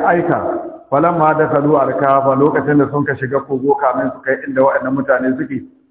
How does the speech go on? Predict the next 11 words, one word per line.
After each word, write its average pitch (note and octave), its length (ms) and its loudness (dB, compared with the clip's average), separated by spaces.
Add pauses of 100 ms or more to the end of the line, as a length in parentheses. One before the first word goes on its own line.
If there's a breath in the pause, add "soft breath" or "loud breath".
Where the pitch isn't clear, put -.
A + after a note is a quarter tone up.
(140)
ba C#3 320 2
sallahu D3 520 4
alaihim C#3+ 480 2
rihan, B2+ 420 -2
sai C#3+ 80 4
Allah C#3+ 320 2
ya C3+ 80 -2
aiko C#3 140 -6
musu C3+ 240 -6
iska B2 260 -2
mai A#2 140 -8